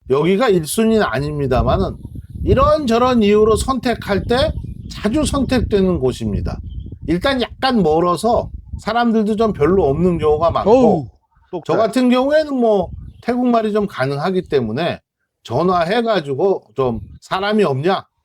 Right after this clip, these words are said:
Speaker 1: 그렇게 물어보고 갈 적이 많은 골프장입니다. 막상 와보면 뭐 골프장 괜찮아요. 핸디캡 무난한 홀이고요. 좌우 넓어서 편안하고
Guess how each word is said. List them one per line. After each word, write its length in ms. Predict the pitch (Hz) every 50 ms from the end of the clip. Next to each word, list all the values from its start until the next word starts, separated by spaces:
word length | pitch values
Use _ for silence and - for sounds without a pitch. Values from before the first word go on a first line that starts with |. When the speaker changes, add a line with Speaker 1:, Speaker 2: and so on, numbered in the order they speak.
| _ _ _ _ _
Speaker 1:
그렇게 280 | - 226 247 - 269 240
물어보고 540 | 165 147 170 190 202 196 190 190 180 190 185
갈 320 | - - - 131 131 127
적이 300 | - 160 151 147 156 185
많은 420 | 175 147 127 - - 156 165 170 170
골프장입니다. 800 | - 175 147 127 - 139 139 123 113 101 - 90 87 - - - - - - - - - - - -
막상 400 | - 156 220 - - 349 339 339
와보면 500 | 302 214 196 196 220 220 240 294 320 311
뭐 120 | 294 285 254
골프장 400 | - 262 262 208 - - 262 254
괜찮아요. 800 | - - 120 120 120 - 196 185 131 92 85 80 85 131 208 - _ _ _ _ _ _ _ _ _ _ - _ _ _ _ _ _ _ - - - - -
핸디캡 440 | - 202 220 214 220 196 - - 254
무난한 720 | 240 185 147 135 147 160 165 175 180 185 196 202 202 196 180
홀이고요. 600 | 170 180 190 175 156 135 123 156 214 220 131 - _ _ _ _ _ _ - - -
좌우 440 | - - - - 139 175 208 233 233
넓어서 440 | 214 180 160 156 165 190 180 196 190
편안하고 800 | 190 - 208 226 220 208 190 175 156 147 151 208 196 131 - _